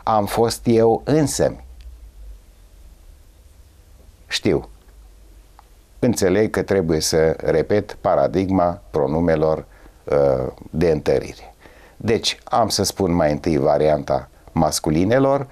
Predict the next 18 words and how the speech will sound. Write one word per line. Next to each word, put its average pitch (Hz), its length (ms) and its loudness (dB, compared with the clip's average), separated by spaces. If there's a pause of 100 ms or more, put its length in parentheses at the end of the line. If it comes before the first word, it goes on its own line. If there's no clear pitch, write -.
(160)
și - 160 -4
apoi 107 320 2
varianta 85 800 0
femininilor. - 880 -6 (560)
Deci, 113 240 -2
masculin 90 640 -2
întâi. 64 420 -8 (320)
Eu 110 340 2
însumi, 156 840 0 (280)
tu 101 280 0
însuți, 127 840 0 (280)
el 143 360 4
însuși. - 720 -2 (1400)
Noi 101 440 2
înșine, 156 640 2
voi 82 300 2
înșivă, 151 800 2
ei 127 400 2